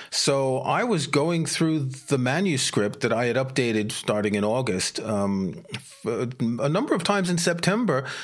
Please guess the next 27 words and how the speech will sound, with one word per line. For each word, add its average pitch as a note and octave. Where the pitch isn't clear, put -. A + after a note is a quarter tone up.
checking E3+
new F3
things, F3
and D3+
then C3
a B2+
new D3+
beta D3
version D3
would C3
come C#3+
out, C#3
and B2
something E3
would D3+
be D3+
changed. D3+
And C#3
then C#3+
you D#3
know E3
what F3+
they D#3+
do? D#3+
They D3+
just C3+
change D#3